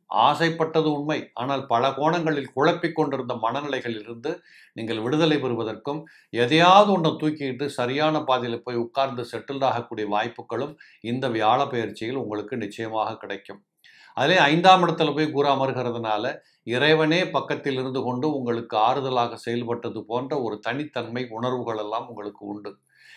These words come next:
நீங்க யாரை தேடி போனாலும் அந்த இடத்துல அந்த உதவியை அவர் செய்து கொடுப்பார். அது அரசாங்கமாக இருந்தாலும் சரி, தனிநபராக இருந்தாலும் சரி,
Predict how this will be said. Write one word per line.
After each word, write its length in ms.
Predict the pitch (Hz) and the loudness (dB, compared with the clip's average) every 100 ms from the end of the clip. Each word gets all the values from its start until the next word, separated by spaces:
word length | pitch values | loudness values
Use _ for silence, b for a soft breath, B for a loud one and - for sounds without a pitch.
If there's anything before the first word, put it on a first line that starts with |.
| B | B
நீங்க 180 | 117 110 | -4 2
யாரை 360 | 107 123 131 | 6 6 4
தேடி 260 | 139 147 156 | 2 0 0
போனாலும் 380 | 139 131 131 147 | 0 -2 0 0
அந்த 140 | 120 | -2
இடத்துல 260 | 113 120 127 | -4 -4 -6
அந்த 160 | 117 | -4
உதவியை 400 | 107 107 117 120 | -4 -4 -4 -4
அவர் 140 | 123 107 | -6 -8
செய்து 280 | 110 110 104 | -8 -8 -6
கொடுப்பார். 480 | 101 98 101 98 B B B | -10 -8 -8 -10 B B B
அது 160 | 104 | 0
அரசாங்கமாக 720 | 104 110 139 127 123 120 120 | 0 2 0 -2 0 -2 -2
இருந்தாலும் 400 | 120 117 117 113 | -2 -2 -2 -4
சரி, 300 | 110 113 123 - _ - | -8 -10 -10 -16 _ -2
தனிநபராக 540 | 110 127 135 127 123 117 | 0 0 0 2 2 0
இருந்தாலும் 440 | 113 117 113 110 | -4 0 -2 -2
சரி, 340 | - 113 127 | -8 -8 -10